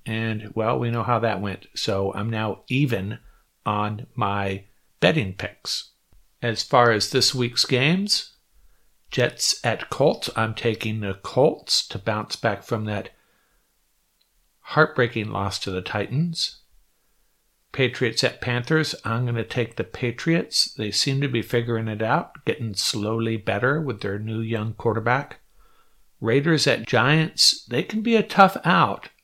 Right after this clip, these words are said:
I think the Raiders are gonna win this game on the road.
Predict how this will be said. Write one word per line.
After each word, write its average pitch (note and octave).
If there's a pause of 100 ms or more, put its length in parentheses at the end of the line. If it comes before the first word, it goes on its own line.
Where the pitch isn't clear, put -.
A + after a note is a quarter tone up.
(200)
I C#3
think C3
the A2+
Raiders G#2
are G#2+
gonna G#2
win G#2
this F#2+
game G#2
on G2+
the G2+
road. G#2+